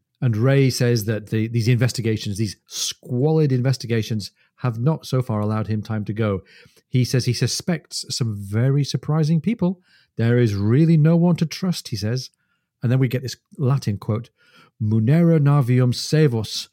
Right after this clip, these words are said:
in laqueat duces, you know." And we might have to unpack that in a second, 'cause the translation didn't <laughs> tip off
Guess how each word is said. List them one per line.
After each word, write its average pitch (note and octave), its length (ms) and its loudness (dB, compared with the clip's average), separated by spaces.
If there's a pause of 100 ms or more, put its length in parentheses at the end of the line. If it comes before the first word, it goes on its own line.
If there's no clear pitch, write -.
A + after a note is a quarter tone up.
(320)
in A#2+ 120 4
laqueat B2 540 0
duces, G#2+ 540 -2
you G2 100 -6
know." F2+ 300 -10 (720)
And F#2 280 -6
we G#2+ 140 -4
might A2+ 200 -2
have B2 100 -2
to - 180 -4
unpack C3 300 -2
that A#2 240 -4
in A2 100 -2
a - 60 -2
second, B2+ 320 -2
'cause G#2 380 -6 (800)
the - 60 2
translation A#2 480 0
didn't G2+ 220 -2
<laughs> - 40 -10
tip - 260 -8
off C#3+ 120 -6